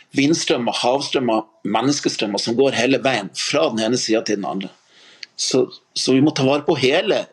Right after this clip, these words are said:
jorda, ikke bare litt av den, og alle menneskene. For det som skjer på motsatt side av kloden, det påvirker også oss her. Så denne skjevfordelingen av vaksiner er jo, er jo et godt eksempel på det. Det fører til at sykdommen utvikler seg på andre siden av jorda,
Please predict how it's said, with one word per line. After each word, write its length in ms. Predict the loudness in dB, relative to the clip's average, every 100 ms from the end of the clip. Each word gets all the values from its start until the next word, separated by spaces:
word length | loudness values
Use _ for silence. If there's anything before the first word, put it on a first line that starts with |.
| -4
jorda, 300 | -2 -2 -4 -12 -8
ikke 160 | -2
bare 180 | 0 2
litt 240 | 0 -2 -6
av 100 | -8
den, 100 | -10 _ _ _
og 120 | 0 2
alle 220 | 2 2
menneskene. 500 | -2 -6 -10 -12 -16 _ _ _ -20 -20 _ -6
For 100 | -2
det 120 | 0 0
som 140 | -2
skjer 340 | 0 0 0 -4 _
på 120 | -2
motsatt 340 | 0 0 -2 -2
side 220 | 0 0
av 80 | -2
kloden, 260 | -4 -2
det 160 | -2 -2 -2
påvirker 400 | 0 0 2 0
også 240 | 0 -2
oss 140 | -2 -2
her. 220 | -4 -4 -16 _ -20 -20 -20 -20 _ _ _
Så 220 | 0 2 2 0 _ _
denne 380 | -12 -4 -2 0
skjevfordelingen 640 | 0 0 0 0 0 0 -2
av 80 | -4
vaksiner 440 | -2 -2 0 0
er 80 | 0
jo, 100 | 0
er 160 | 0
jo 80 | 0
et 200 | -2 -8 -6
godt 240 | -6 -6
eksempel 480 | -8 -4 -6 -6 -8
på 140 | -4 -2
det. 140 | -2 -4 _ -20 _
Det 120 | -6
fører 260 | 0 0 0
til 160 | -2 -2
at 80 |
sykdommen 420 | -2 -2 -2 -4 -2
utvikler 460 | 0 0 0 -2
seg 380 | 0 0 -2 -4
på 120 | -2 0
andre 160 | 0
siden 300 | 0 0 0 0
av 160 | 0
jorda, 380 | 2 2 2 -2